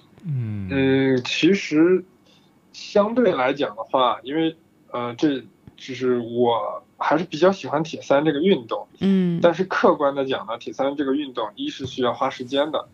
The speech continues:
Speaker 3: 嗯。
Speaker 1: 第二就是它所消耗的资源比较多，就是，呃，你要协调你的生活呀，然后包括，
Speaker 2: 对。
Speaker 1: 嗯，协调各种训练场馆之间的穿梭呀，它其实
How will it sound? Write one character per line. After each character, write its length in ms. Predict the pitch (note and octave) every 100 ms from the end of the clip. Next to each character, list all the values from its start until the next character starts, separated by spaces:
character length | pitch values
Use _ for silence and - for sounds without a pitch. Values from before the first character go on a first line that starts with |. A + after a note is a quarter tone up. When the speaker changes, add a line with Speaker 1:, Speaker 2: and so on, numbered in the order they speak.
| -
Speaker 3:
嗯。 300 | F#3+ F#3 F3
Speaker 1:
第 80 | E3
二 160 | D3 B2+
就 140 | C#3
是 60 | A#2+
它 240 | - D3+
所 180 | D#3 A#2+
消 200 | - C#3
耗 100 | D#3+
的 100 | B2+
资 220 | A#2+ E3
源 180 | D#3 A2
比 100 | A2
较 160 | G#2+ - -
多， 320 | G2+ F#2 -
就 140 | - A2+
是， 260 | A2+ A2 - - - _ -
呃， 280 | G#2+ A2 G#2+
你 60 | A2
要 160 | B2
协 180 | B2+ C3
调 180 | B2+ B2
你 120 | B2
的 80 | G#2 G#2+ A2 - _
生 280 | - C3 C3+
活 240 | B2+ G#2+ G#2+
呀， 340 | A2 A2 G#2+ - _ _
然 140 | - A2+
后 140 | A#2 A#2
包 160 | A#2+
括， 200 | A#2+ B2 A#2 A2+ G#2+
Speaker 2:
对。 60 | - _ _ -
Speaker 1:
嗯， 280 | B2 A#2+ A2+
协 180 | A2+ B2
调 200 | B2 A#2+
各 200 | A#2+ B2+
种 140 | A2+
训 160 | A2+ C3
练 120 | B2
场 200 | A#2+ A#2+
馆 120 | A#2
之 100 | A2+
间 160 | A#2 B2
的 80 | B2
穿 260 | - B2+
梭 280 | B2 C3+ C3
呀， 160 | A#2 A2
它 140 | -
其 200 | C3 C3
实 140 | C3